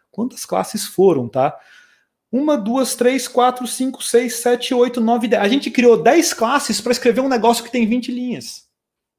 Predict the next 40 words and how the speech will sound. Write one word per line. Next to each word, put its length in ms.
Vocês 160
deram 160
conta? 380
A 60
gente 240
criou 240
dez 320
classes 420
pra 120
escrever 380
vinte 500
linhas 480
de 100
código. 560
Isso 200
é 40
uma 100
coisa 300
boa? 760
Depende 400
da 160
ótica. 500
Pode 160
ser 100
que 60
num 80
sistema 320
de 120
nota 180
fiscal 240
eletrônica 500
complexo, 640
que 60
você 80
vai 80
ter 100
que 80
estender 320
pra 100
caramba, 560